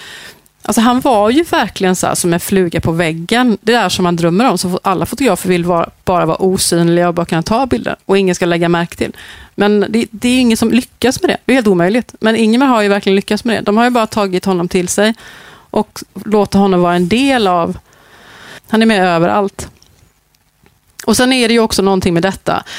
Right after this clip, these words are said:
att han bor där själv. Att han kommer inte utifrån och, eh,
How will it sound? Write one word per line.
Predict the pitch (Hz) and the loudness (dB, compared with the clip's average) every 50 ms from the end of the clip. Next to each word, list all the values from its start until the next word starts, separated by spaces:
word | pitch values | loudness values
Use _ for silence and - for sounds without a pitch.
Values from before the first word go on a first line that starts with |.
| - - - - | -16 -16 -10 -6
att | - - - | -4 -4 0
han | 196 180 175 185 170 | 0 0 0 0 0
bor | - 214 226 247 254 233 - | 0 2 2 2 2 0 -2
där | - - - 65 - | -2 -2 -2 -4 -4
själv. | - - - 220 220 226 202 165 - - - - - _ _ _ - | -6 -4 -2 0 0 0 0 0 -2 -2 -4 -6 -6 _ _ _ -8
Att | - - 190 | -6 -2 0
han | 220 214 | 0 0
kommer | 202 - 226 214 202 202 | 0 0 0 2 2 2
inte | 202 - - - 220 | 0 0 0 0 2
utifrån | 220 196 175 - - 185 175 - 220 214 214 220 214 214 208 196 - _ - | 2 2 2 0 0 -2 0 2 2 2 2 2 2 0 -2 -4 -6 _ -4
och, | - 190 185 _ _ _ - | -4 -4 -4 _ _ _ -2
eh, | 175 170 170 165 170 | 0 2 2 2 0